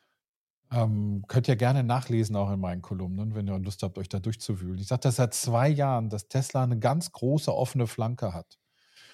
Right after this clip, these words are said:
Und die liegt nicht in der Finanzierung, und die ist jetzt mal nicht Elon Musk, ähm, sondern die liegt wirklich in dieser Ein-Auto-Politik. Und wenn eben dieses zwanzig Cent Teil aus China fehlt,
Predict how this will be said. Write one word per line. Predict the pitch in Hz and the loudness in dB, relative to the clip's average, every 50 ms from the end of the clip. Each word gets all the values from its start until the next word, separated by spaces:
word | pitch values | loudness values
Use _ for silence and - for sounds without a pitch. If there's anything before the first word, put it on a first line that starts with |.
| - _ | -14 _
Und | - 147 107 | -2 2 4
die | 123 127 | 6 6
liegt | 120 131 120 - - | 6 4 2 2 4
nicht | 160 175 175 - | 4 4 4 4
in | 185 160 | 4 4
der | 151 139 | 4 4
Finanzierung, | - - 135 127 123 - - - 151 151 147 151 151 151 160 156 - _ _ _ | 4 2 0 2 0 -2 -2 0 2 2 4 4 2 2 0 -2 -4 _ _ _
und | - 127 117 110 | -2 0 4 6
die | 120 120 | 6 6
ist | 123 117 - | 6 4 4
jetzt | 131 123 - - | 0 2 2 4
mal | 117 110 | 4 4
nicht | 117 147 175 - - | 6 4 2 2 0
Elon | 131 127 120 120 117 104 | 0 2 2 4 4 4
Musk, | 95 98 113 156 165 - - _ _ _ _ _ _ _ _ _ _ _ - | 2 2 0 0 -2 -6 -10 _ _ _ _ _ _ _ _ _ _ _ -2
ähm, | - 120 120 117 117 117 107 | 2 2 4 4 4 4 6
sondern | 127 127 127 127 | 6 8 8 8
die | 117 131 | 6 6
liegt | 120 123 123 - - 120 | 4 2 2 0 2 4
wirklich | 127 165 - - 156 120 - | 4 4 4 2 0 0 0
in | 127 123 | -2 0
dieser | 127 131 120 123 120 120 117 | 2 4 6 6 6 6 4
Ein-Auto-Politik. | - 120 127 135 127 - 120 117 120 - - 107 - _ - 82 85 82 - - - - _ _ _ _ _ _ _ _ _ _ | 4 2 2 2 2 0 0 0 0 0 -2 -4 -4 _ -6 -6 -6 -8 -10 -14 -18 -18 _ _ _ _ _ _ _ _ _ _
Und | - 135 120 113 107 | 0 2 4 6 6
wenn | 131 143 151 - - - - - _ _ _ - | 6 6 4 2 -2 -10 -18 -20 _ _ _ 0
eben | 147 139 147 147 143 | 4 4 6 6 4
dieses | 127 139 135 127 127 123 120 - - - - - - _ | 4 4 4 4 2 0 0 0 -4 -8 -10 -14 -14 _
zwanzig | - - 131 139 147 - - 139 120 - | -4 0 2 2 2 2 2 0 2 2
Cent | - 147 147 165 - | 2 2 2 2 0
Teil | - - 123 113 117 120 117 | 2 4 4 6 6 4 2
aus | 104 104 104 - | 0 -2 -2 -2
China | - 156 170 170 127 104 | 0 0 0 0 0 -2
fehlt, | - - - 85 82 95 110 147 170 - - | -2 -4 -8 -8 -6 -6 -8 -8 -10 -12 -18